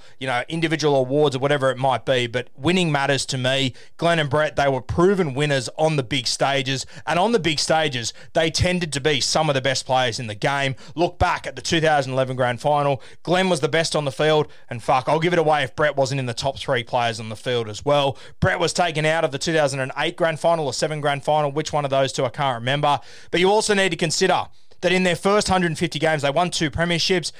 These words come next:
They also lost another grand final. So they made three grand final day appearances.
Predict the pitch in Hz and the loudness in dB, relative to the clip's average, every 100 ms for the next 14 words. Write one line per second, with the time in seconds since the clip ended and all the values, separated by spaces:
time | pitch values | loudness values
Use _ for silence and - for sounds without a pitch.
0 | - 151 170 190 185 156 175 165 156 156 | -6 0 2 2 2 4 2 2 0 0
1 | 160 151 143 147 139 117 - 139 147 143 | 2 0 0 2 0 0 -2 0 0 -2
2 | - 175 170 156 139 131 147 147 139 135 | 0 0 2 2 0 0 0 0 2 0
3 | 127 143 143 131 143 | 0 -4 -4 -4 -6